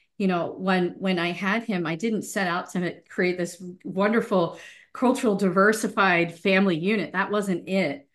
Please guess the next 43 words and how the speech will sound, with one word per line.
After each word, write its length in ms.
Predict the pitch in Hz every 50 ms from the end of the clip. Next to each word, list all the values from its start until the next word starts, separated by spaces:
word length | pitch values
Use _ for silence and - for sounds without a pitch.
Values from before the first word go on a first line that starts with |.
| _ _ _ _
It 160 | - 214 208 196
was 240 | 196 196 190 -
just, 400 | 202 202 202 202 202 - - - _ _ _ _ _ -
you 100 | 196 175
know, 220 | 165 143 143 160
I 120 | - 160
fell 260 | - - 160 165 165 165
in 60 | 160
love 260 | 165 170 196 208 190
and, 240 | 160 160 156 - -
and 140 | 160 160 156
I 80 | 160
had 240 | 156 160 170 165 170
a 60 | 165
kid. 420 | - - 277 370 370 254 190 - -
And 280 | 190 185 180 175 180 - _ _ -
now 200 | 190 202 202 196
my 120 | 196 202 196
son 300 | 196 - 247 254 277 269
is 140 | 220 180
navigating 640 | 190 190 196 214 269 294 269 - 214 190 185 180 175 165
this 260 | 175 175 - - -
world 400 | 196 226 294 349 330 277 202 190
of 140 | 170 - -
being 420 | 208 202 196 185 170 175 - -
biracial 920 | 151 165 175 170 160 156 185 214 302 285 - - 226 190 170 165 160 - - _ _ _ _ -
and 160 | 202 196 196 196
then 200 | 196 190 185 185
seeing 440 | - - - 269 277 269 254 233
things 360 | 247 240 233 233 220 208 214 202
on 160 | 190 190 180
the 100 | 180 165
Italian 460 | 165 165 - 220 220 233 233 226 208
side 320 | 214 - 202 196 190 185
and 100 | 175 156
seeing 340 | - - 233 233 233 226 202
things 280 | 233 226 220 220 202 214
on 160 | 196 185 175
the 100 | 165 -
African 460 | 160 185 202 196 - 190 - - 185
American 480 | 170 160 170 185 214 233 - 233 196 190
side 340 | - - 185 170 165 156 151
and 200 | - 170 180